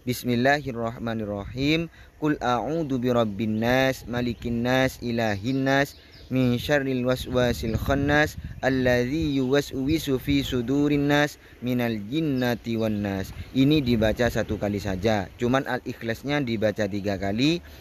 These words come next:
Al-, Al-Falaknya satu kali, An-Nasnya juga satu kali. Ini bisa didawamkan setelah sholat maghrib dan juga setelah sholat subuh. Insya Allah, sahabat, apabila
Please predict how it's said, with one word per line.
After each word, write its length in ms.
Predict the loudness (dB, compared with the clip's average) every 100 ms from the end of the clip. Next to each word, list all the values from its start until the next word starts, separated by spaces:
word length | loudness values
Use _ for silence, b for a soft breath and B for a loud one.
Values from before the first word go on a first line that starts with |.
| B B
Al-, 160 | -2 -2 -6
Al-Falaknya 720 | -2 0 0 0 0 -2 -4 -4
satu 320 | -4 -4 -2
kali, 240 | -2 0 -2
An-Nasnya 400 | -2 -2 -4 -4
juga 320 | -4 -2 -4
satu 240 | -4 -6 -6
kali. 400 | -4 0 0 -2 -10 -20 -20 -20 -20 -20 -20 -20 -18 B B B B 2
Ini 240 | 4 4
bisa 320 | 2 0 2 0
didawamkan 1040 | 2 2 2 0 -4 -6 -2 0 -2 -4
setelah 560 | -4 -2 0 0 0 -4
sholat 480 | -6 -4 0 -2 -4
maghrib 560 | -6 -4 -2 2 2 0
dan 240 | -6 -4
juga 320 | -4 -4 -4 -4
setelah 400 | -6 -6 -4 -4
sholat 400 | -4 -2 0 0 -4 B B B
subuh. 640 | -14 -6 -6 -6 -6 -6 -2
Insya 400 | -2 -2 -2 -6
Allah, 280 | -4 -2 -2
sahabat, 560 | -2 -2 2 2 0 -4 B B B B -4
apabila 480 | 0 0 0 -2